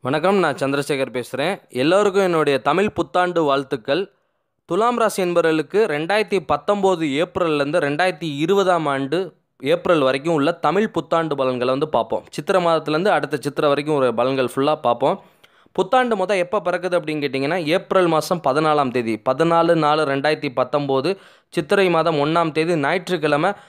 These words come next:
மதியானம் ஒண்ணு பதினஞ்சுக்கு பதினேழு நாளிகை நாற்பத்தொம்போது வினாளிகை வீதத்துக்கு வந்து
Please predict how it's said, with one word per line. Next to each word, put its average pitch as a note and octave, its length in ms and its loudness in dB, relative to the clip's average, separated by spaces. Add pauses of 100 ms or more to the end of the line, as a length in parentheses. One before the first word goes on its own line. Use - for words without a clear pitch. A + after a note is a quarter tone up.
(260)
மதியானம் F#3+ 540 2
ஒண்ணு A3 340 2
பதினஞ்சுக்கு E3+ 560 0 (140)
பதினேழு F#3 640 0
நாளிகை F3 400 0
நாற்பத்தொம்போது E3 840 0
வினாளிகை E3 520 0
வீதத்துக்கு C#3+ 360 -2
வந்து D3 360 -2